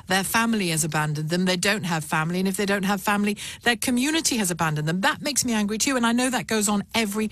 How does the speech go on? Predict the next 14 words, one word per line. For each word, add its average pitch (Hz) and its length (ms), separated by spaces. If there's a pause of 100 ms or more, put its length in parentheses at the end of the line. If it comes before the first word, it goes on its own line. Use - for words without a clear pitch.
(140)
single 208 500
day 208 360
in 180 240
this 180 180
country. 214 420 (360)
But 247 160 (260)
the 247 160
answer 277 380
to 202 140
that 156 380
is 254 180
never 247 600 (300)
to 240 200
abuse 208 800